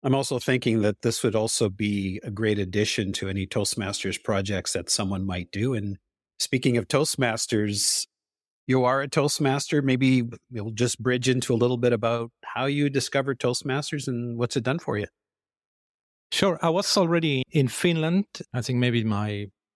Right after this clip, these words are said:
Speaker 2: third, fourth year in Finland. And as in Peru, I, I was already, just before coming here, I was a lecturer. So I had some public speaking experience.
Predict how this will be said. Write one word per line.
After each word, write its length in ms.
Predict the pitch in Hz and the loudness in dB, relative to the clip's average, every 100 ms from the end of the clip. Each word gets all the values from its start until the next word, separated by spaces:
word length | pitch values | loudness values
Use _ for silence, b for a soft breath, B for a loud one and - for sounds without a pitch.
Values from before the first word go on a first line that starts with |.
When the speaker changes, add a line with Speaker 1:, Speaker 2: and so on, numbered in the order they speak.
| _ _ - | _ _ -6
Speaker 2:
third, 340 | - 127 123 113 | 2 2 2 -4
fourth 360 | - 135 123 | -2 0 2
year 200 | 120 117 | 0 -2
in 80 | 120 | -4
Finland. 560 | 113 - 123 123 120 123 131 | -8 -4 -2 -2 -2 -4 -6
And 360 | 113 117 117 - _ _ _ _ _ - | -4 -4 -6 -10 _ _ _ _ _ -4
as 200 | 131 - | -4 0
in 140 | 160 139 | 0 2
Peru, 240 | 160 196 | 2 4
I, 160 | 165 160 165 | 2 0 0
I 60 | |
was 200 | 147 143 | 2 2
already, 340 | 147 135 135 131 | 0 0 0 0
just 200 | 147 143 | -2 -2
before 260 | 131 131 | 0 0
coming 260 | 120 123 120 | 0 -2 -2
here, 300 | - 123 123 | -2 -2 -2
I 120 | 117 | -4
was 300 | 120 117 - | -4 -4 -6
a 160 | 117 110 | -6 -2
lecturer. 500 | 127 135 - 139 143 | -2 0 0 2 2
So 220 | - 127 | 0 0
I 80 | 120 | 0
had 200 | 113 113 | 0 -6
some 500 | - 143 135 135 143 | -2 0 0 -2 -4
public 220 | 131 127 123 | -2 -2 -2
speaking 380 | 131 - 120 | -8 -10 -12
experience. 520 | 117 - 170 165 175 | -8 -2 0 2 0